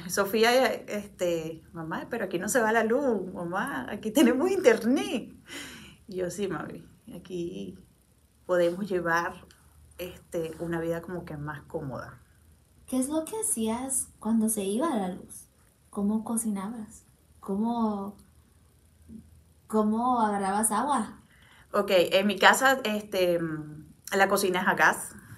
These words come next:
Speaker 1: A gas y, este
Speaker 2: ¿Y eso es, es cierto por, por casi todas las casas en Venezuela o no son de luz,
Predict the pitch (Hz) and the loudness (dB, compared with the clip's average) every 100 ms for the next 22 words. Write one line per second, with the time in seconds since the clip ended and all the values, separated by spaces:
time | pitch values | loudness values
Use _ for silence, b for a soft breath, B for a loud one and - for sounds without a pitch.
0 | B B B B B B B _ _ - | B B B B B B B _ _ -20
1 | - _ 156 151 165 - - - 214 202 | -20 _ -10 0 0 2 -2 0 0 2
2 | 190 185 180 175 160 - - B B B | 0 2 2 2 0 -4 -10 B B B
3 | B B - 190 196 190 196 - 190 180 | B B -4 0 0 -2 -8 -2 2 4
4 | 170 170 240 269 262 247 - 214 226 - | 4 4 2 0 0 0 -2 -4 -2 0
5 | 220 220 226 - - - 202 196 185 - | -2 -2 -6 -6 -20 -8 -6 -6 -10 -20
6 | _ _ _ - 202 202 202 202 208 202 | _ _ _ -8 -6 -4 -4 -4 -8 -4
7 | 196 208 208 202 202 196 202 208 196 190 | -4 -4 -4 -4 -4 -6 -6 -6 -6 -6
8 | 185 - 202 220 269 262 202 185 180 175 | -6 -6 -6 -4 -4 -4 -4 -4 -6 -6
9 | 175 185 180 185 - 180 180 185 - - | -6 -6 -8 -10 -10 -8 -8 -10 -12 -14
10 | - | -18